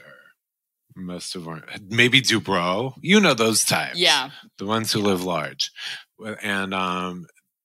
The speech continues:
Speaker 1: they're looking to do it as, like, the way Ultimate Girls Trip is, where, you know, it started off as one and it did so well, they just recast every six months or a year.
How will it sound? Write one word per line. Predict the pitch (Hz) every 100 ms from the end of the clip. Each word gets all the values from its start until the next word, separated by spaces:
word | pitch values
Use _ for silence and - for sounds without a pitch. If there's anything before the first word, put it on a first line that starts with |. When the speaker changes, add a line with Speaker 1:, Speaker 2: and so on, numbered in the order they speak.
| _ _
Speaker 1:
they're | 104 95
looking | 92 113 139 123
to | 104
do | 82 95 139
it | 131
as, | 92 90
like, | 98 -
the | 98
way | 92 87 87
Ultimate | 90 85 87 82
Girls | - 87 110 -
Trip | - 82 -
is, | - - - -
where, | 87 90 85
you | 85 107
know, | 104 87
it | -
started | - 90 87 98
off | 98 92
as | 92 82
one | 85 82 90 104
and | 90
it | 90 76
did | 90 80
so | - 92 82
well, | 78 78 87
they | 87
just | 80 87 - -
recast | 85 87 87 78 80 82 - 78
every | 76 82
six | - 85 -
months | 82 82 85 -
or | 76
a | 80
year. | 76 76 98